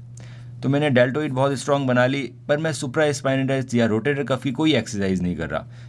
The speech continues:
तो धीरे धीरे, धीरे धीरे मेरा shoulder का जो humerus है, जो हाथ की हड्डी है, वो धीरे धीरे ऊपर override करेगी क्योंकि deltoid बहुत strong है, और supraspinatus हमारी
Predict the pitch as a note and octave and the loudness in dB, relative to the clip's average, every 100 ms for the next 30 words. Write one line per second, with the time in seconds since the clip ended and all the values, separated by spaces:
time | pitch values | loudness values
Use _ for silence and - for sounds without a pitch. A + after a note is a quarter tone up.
0 | - C3+ C3+ D3+ D#3 D3+ D#3 C3+ C#3+ C3+ | -6 -2 2 2 2 0 0 2 2 2
1 | C3+ D3 A2+ A#2 C3+ B2+ A#2+ A#2 B2 C3 | 2 2 4 4 2 0 -2 0 2 0
2 | C3 - - - - - - A#2+ A#2 B2 | -2 -10 -18 -18 -18 -18 -2 0 2 0
3 | A#2+ - - - - - - - C3+ C#3+ | -2 -4 -12 -18 -18 -16 -12 0 2 4
4 | A#2 - D2+ - - F2 B2 B2+ B2+ F#2+ | 2 0 -10 -10 -10 -2 -2 0 0 0
5 | E2 F#2 G#2 G2+ A2 A#2 A#2 A2+ G#2+ B2 | 0 0 0 0 2 0 0 -2 -2 -2
6 | G#2+ G2 G#2 G#2 G#2+ F#2 F#2 G2 B2 A#2+ | -2 0 2 2 0 0 0 0 2 2
7 | G#2 F#2 F2+ G2+ G2 F2+ E2+ D#2+ - E2 | 0 0 0 0 0 0 -2 -4 -8 -6
8 | E2 D2+ - - - - - - A2+ C#3+ | -6 -8 -10 -14 -16 -16 -14 0 2 2
9 | C#3+ C3 A#2 C3+ B2 B2 B2 A#2+ C3+ C3 | 0 -2 2 2 2 0 0 0 -2 -2
10 | A2+ G2+ G2+ B2+ | -2 0 0 0